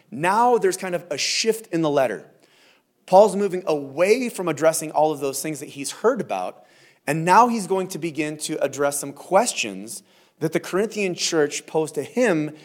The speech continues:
in a letter that they've previously written to him. So the Corinthian church wrote Paul a letter, asked him some questions, and now he's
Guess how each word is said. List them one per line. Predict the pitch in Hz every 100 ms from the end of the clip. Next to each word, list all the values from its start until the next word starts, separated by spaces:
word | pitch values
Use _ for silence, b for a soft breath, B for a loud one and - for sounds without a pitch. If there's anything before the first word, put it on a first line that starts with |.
| B -
in | 156
a | 147
letter | 156 220 196
that | 165
they've | 170 151
previously | - 190 175 - 170
written | 151 151 139
to | 123
him. | 127 87 B B -
So | 160
the | 156
Corinthian | 196 214 214
church | 196 185 175
wrote | 139 170 -
Paul | 170 165
a | 156
letter, | 175 185 190 B B _ -
asked | 180 220 - -
him | 196 180
some | 165 160
questions, | 143 - 214 254 247 - 143 147 147 B B -
and | 151
now | 165 170
he's | 165 165